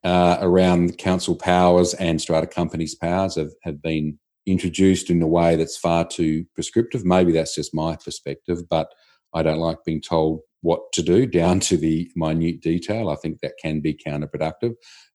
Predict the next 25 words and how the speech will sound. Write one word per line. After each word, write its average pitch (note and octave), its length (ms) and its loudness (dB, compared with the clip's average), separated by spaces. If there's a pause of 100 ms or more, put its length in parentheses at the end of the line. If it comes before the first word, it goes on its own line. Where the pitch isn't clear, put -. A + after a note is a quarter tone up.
(340)
as D#2 300 -4
lawyers F2 420 6
and D#2+ 120 0
other D#2+ 200 0
participants D#2 720 -4
tend E2 360 -2
to D#2 160 -2
then D#2 300 -2
work E2 340 0
to E2+ 120 -4
those, D#2+ 480 0 (460)
uh, D2+ 100 -6
minutiae D#2 720 0
rather E2 340 0
than D2+ 140 -6
focusing D2+ 580 -8
on D2 220 -4
the, D2 180 -8
the F2+ 80 -20
bigger D2+ 240 -6
picture - 380 -6
about D2 240 -6
what's D2+ 200 -6
actually D2 360 -6
occurring. F2+ 480 -6